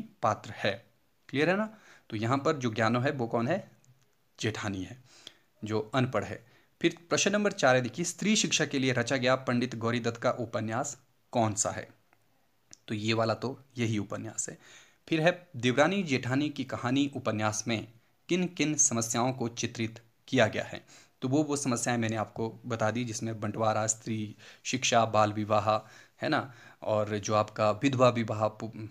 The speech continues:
इत्यादि इत्यादि जो भी समस्याएं हैं वो इस उपन्यास में दर्शाई गई हैं। एक बार इनको आप फिर से अच्छे से देख लीजिएगा, इस तरीके के प्रश्न अब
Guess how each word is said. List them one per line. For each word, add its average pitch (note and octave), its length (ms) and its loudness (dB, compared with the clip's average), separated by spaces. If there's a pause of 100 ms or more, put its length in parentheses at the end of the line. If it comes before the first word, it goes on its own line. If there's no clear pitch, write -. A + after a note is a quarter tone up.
(480)
इत्यादि B2+ 340 2
इत्यादि G#2+ 320 0
जो D#3+ 220 2
भी F3+ 120 -2
समस्याएं A2+ 480 -2
हैं D#3+ 220 -4
वो C3 480 -4
इस A#2 160 -6
उपन्यास G#2+ 460 -4
में D#3+ 180 -6 (180)
दर्शाई A2+ 320 0
गई A2 120 -6
हैं। C#3 180 -6
एक B2+ 200 -6
बार C3 140 0
इनको A#2 280 -6
आप G#2 220 -4
फिर A#2 100 -12
से C#3 300 -6
अच्छे C3 160 -4
से E3+ 120 -2
देख C3+ 180 -4
लीजिएगा, D3+ 340 -2 (400)
इस B2+ 140 -6
तरीके E3+ 220 2
के C#3+ 100 -6
प्रश्न A#2+ 260 -2
अब A2+ 220 -4